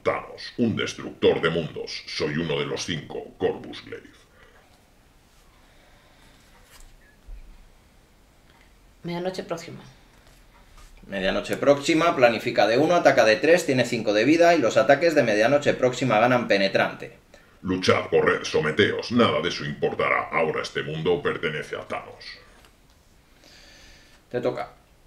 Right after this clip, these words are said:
Speaker 2: Vale, eso de contacto físico regresa
Speaker 3: Esto,
Speaker 2: al
Speaker 3: sí, al empezar la fase de jugadores vuelve a ti.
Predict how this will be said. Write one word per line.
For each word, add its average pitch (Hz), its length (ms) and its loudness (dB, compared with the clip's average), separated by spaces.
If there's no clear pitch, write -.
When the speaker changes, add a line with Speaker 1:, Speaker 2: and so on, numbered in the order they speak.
Speaker 2:
Vale, 175 420 -6
eso 226 220 -8
de 247 100 -4
contacto 214 320 -2
físico 220 500 -4
regresa 185 280 0
Speaker 3:
Esto, 180 420 10
Speaker 2:
al - 60 -8
Speaker 3:
sí, 123 220 4
al 110 160 6
empezar 117 440 6
la 117 120 6
fase 127 240 4
de 127 80 4
jugadores 147 520 6
vuelve 113 220 2
a 87 80 -4
ti. - 260 -10